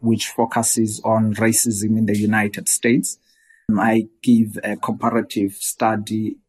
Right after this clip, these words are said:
of South Africa and America, history of violence and, uh, racism.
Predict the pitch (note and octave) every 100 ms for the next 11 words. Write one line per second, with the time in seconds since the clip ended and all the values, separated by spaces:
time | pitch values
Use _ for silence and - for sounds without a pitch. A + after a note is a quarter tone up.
0 | - - - - G#2+ A2 - A#2 G#2 -
1 | G#2+ G#2 G2+ - G#2+ G#2 G2+ G#2 A2 G#2+
2 | G2 - G#2 F#2+ - G2 - - A2+ G#2
3 | G2+ - - G#2+ G2+ G#2+ G#2+ G2 G2 G2
4 | - - G2+ G2+ F#2+ G2 G#2 G2 - F#2
5 | F2+